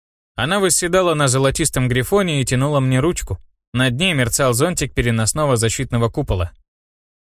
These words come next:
«Кити, гном, исследователь триста семьдесят восьмого уровня. Охотники на опасных животных».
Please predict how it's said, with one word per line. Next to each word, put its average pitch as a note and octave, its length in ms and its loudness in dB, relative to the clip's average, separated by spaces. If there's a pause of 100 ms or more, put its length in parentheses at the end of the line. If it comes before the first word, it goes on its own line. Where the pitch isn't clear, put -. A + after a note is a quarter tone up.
(260)
«Кити, A#2+ 580 -4
гном, E3+ 560 -2
исследователь A#3 760 -2
триста A3+ 340 -2
семьдесят F3+ 460 0
восьмого D3+ 380 -2
уровня. A#2+ 560 -2 (160)
Охотники A#3+ 580 -2
на A3 220 2
опасных C#3+ 400 -2
животных». B2+ 460 -2